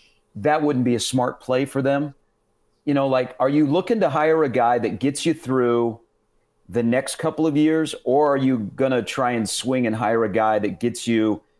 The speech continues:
for the next ten years? You know, I don't know what they're gonna do there, but I don't think U C L A is an ideal situation for Tony White to have his first head coaching job, Power Five or not.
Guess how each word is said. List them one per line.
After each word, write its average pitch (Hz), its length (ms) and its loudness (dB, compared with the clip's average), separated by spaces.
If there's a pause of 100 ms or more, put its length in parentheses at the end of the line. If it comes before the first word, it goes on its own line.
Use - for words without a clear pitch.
(140)
for 120 120 -4
the 113 80 -2
next - 280 -4
ten 104 280 -4
years? 80 360 -6 (340)
You 101 80 -6
know, 113 80 0
I 120 100 2
don't 123 140 0
know 123 80 0
what 117 160 0
they're 110 100 -2
gonna 104 160 0
do 107 200 -2
there, 101 180 2
but 95 200 -2
I 151 100 2
don't 190 220 -2
think 160 180 -2
U 135 260 0
C 139 160 -2
L 120 120 2
A 120 60 4
is 113 120 -2
an 113 80 -2
ideal 110 360 0
situation 110 720 -2 (320)
for 113 120 -6
Tony 143 280 -2
White 113 280 0
to 104 80 -2
have 104 160 0
his 98 120 -2
first - 300 -4
head 110 160 -2
coaching 113 320 -2
job, 107 240 0
Power 160 300 0
Five 120 280 0
or 92 100 -4
not. 87 240 -4